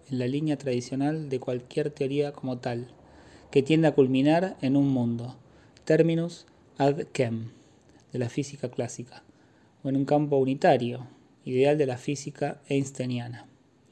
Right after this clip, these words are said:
No es que podamos remitir nuestro pobre campito al campo físico universal, pero la libido es solidaria del mismo ideal. No es casual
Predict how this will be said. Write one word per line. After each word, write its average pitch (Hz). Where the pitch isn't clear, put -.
No 147
es 143
que 143
podamos 135
remitir 127
nuestro 131
pobre 135
campito 143
al 123
campo 135
físico -
universal, 123
pero 131
la 127
libido 143
es 139
solidaria 135
del 123
mismo 123
ideal. 123
No 135
es 131
casual 139